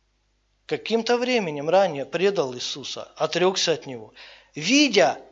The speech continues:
смелость Петра? Знаете, очевидная смелость была в Петре, потому что очевидная любовь была в сердце Петра. Видя смелость Петра и Иоанна, приметив,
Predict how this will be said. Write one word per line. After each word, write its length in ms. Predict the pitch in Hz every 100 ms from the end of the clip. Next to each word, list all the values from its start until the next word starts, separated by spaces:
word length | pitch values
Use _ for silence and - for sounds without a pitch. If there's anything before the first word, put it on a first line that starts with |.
| -
смелость 960 | - - 220 254 247 208 143 - - _ _
Петра? 540 | - 165 - 147 101 92 _ _ _ _ _ _ _ _ _ _ _ _ _ _ _ _ _ _
Знаете, 340 | 170 240 - 190
очевидная 720 | 180 180 208 214 254 202 185
смелость 560 | - 208 220 185 139 131
была 280 | 156 147
в 80 | 131
Петре, 500 | - 147 143 120 101 _ _ _ _ _ -
потому 300 | 170 185 180
что 200 | - 202
очевидная 720 | - 175 - 190 196 175 180
любовь 480 | 180 196 185 165 113
была 340 | 117 127 117
в 80 | 104
сердце 400 | - 127 - -
Петра. 480 | - 117 113 95 - _ _ _ _ _ _
Видя 540 | - 165 247 285 196 165
смелость 840 | - 196 262 311 277 180 - -
Петра 420 | 208 208 220 226
и 180 | 202 202
Иоанна, 400 | 208 269 285 196
приметив, 1000 | - 220 226 233 285 339 339 - 202 143